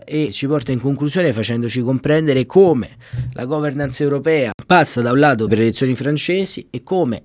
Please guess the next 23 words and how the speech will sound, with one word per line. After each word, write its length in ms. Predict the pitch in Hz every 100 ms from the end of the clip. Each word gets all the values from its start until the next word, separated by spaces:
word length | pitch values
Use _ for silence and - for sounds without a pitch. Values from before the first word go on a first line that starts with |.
| -
la 160 | 135
Russia 320 | 156 170 -
sostanzialmente 760 | 127 135 - 135 139 139 156 143
attende 580 | 135 - 151 123 90 - - - _
queste 280 | - 135 -
elezioni. 560 | 120 110 - 95 78 _ _ _ _ -
Ma 120 | 170
dall'altra 420 | 190 202 170 175
parte 340 | 151 120 104 120
ci 140 | 139
fa 120 | 131
comprendere 560 | 123 143 135 127 127 135
anche 280 | 143 139 113
come, 420 | 127 143 123 104 _ _ -
almeno 400 | 123 147 135 -
la 140 | 127
mia 180 | 139 147
sensazione, 840 | 123 135 - 135 - 170 147 107 -
è 140 | 117
l'Italia 420 | 107 117 135 120
sia 160 | 101 110
totalmente 520 | 110 113 123 135 120
avulsa 540 | 107 113 107 90 -